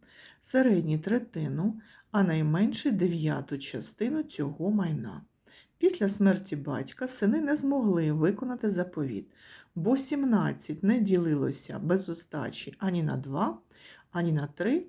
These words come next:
ані на дев'ять. Довго сперечалися брати, аж тут на верблюді під'їхав до них мудрець. Довідався про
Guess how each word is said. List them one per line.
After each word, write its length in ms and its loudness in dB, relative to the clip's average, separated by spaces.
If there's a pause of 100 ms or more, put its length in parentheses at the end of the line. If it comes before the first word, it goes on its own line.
ані 180 0
на 140 2
дев'ять. 520 -8 (520)
Довго 480 4
сперечалися 880 -2
брати, 600 -4
аж 240 -6
тут 300 0
на 80 0
верблюді 560 0
під'їхав 520 -2
до 80 0
них 240 2
мудрець. 540 -4 (920)
Довідався 960 4 (220)
про 480 2